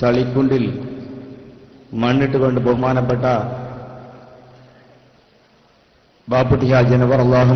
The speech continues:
മർക്കദഹു മഹാനാവകൾ ആ പ്രവർത്തനം ചെയ്തുകൊണ്ടിരിക്കുമ്പോൾ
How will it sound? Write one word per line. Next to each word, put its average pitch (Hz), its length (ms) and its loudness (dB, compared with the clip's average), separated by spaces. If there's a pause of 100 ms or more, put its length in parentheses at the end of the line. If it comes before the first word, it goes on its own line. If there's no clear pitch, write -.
മർക്കദഹു 127 480 2 (1200)
മഹാനാവകൾ 135 720 2 (360)
ആ 147 40 4 (120)
പ്രവർത്തനം 143 560 0 (960)
ചെയ്തുകൊണ്ടിരിക്കുമ്പോൾ 139 1000 2